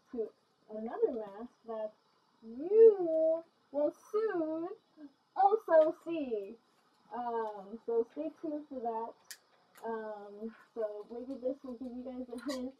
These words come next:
for those, um, mask enthusiasts, gas mask enthusiasts might know where this comes from, but I won't give any hints. Um, this is all you get. <laughs> But anyway, this is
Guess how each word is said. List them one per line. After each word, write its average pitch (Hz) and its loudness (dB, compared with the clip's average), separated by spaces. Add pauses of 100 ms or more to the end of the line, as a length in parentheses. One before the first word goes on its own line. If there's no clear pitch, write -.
for 240 -6
those, 220 -2 (720)
um, 202 -10 (600)
mask 247 -8 (800)
enthusiasts, 262 -4 (540)
gas 269 -10 (100)
mask 262 -8
enthusiasts 254 -10 (220)
might 226 -10 (200)
know 233 -8
where 226 4
this 233 4
comes 220 -16
from, 208 -16
but 208 -6
I 202 -12
won't 208 -12 (1040)
give 330 -4
any 330 -2
hints. 285 -4 (1500)
Um, 226 -2
this 269 -6
is 277 -6
all 269 -4
you 226 -10
get. 226 -6 (380)
<laughs> - - (640)
But 311 0
anyway, 294 -4
this 339 -10
is 392 -10